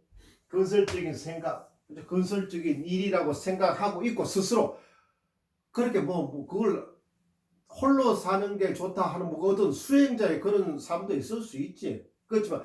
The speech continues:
수행자의 그 삶을 이야기하는 게 아니고, 여기서는 버트란드 러셀이 훌륭한 자녀를 낳은 한 여인의 이야기, 여자들의 이야기를 하는 거죠.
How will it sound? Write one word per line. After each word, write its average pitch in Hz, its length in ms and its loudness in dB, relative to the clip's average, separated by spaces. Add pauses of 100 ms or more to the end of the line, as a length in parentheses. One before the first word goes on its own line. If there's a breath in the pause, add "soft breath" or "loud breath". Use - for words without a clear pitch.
(140)
수행자의 254 580 2
그 185 100 -2
삶을 202 460 0
이야기하는 170 600 0
게 151 100 -2
아니고, 143 300 0
여기서는 180 520 -2
버트란드 160 640 -2
러셀이 143 460 -4 (220 loud breath)
훌륭한 175 360 2
자녀를 170 640 0 (800 soft breath)
낳은 190 360 4 (180)
한 165 360 -8
여인의 196 520 4
이야기, 147 340 -2
여자들의 175 520 2
이야기를 135 400 -4
하는 131 220 -14
거죠. - 320 -18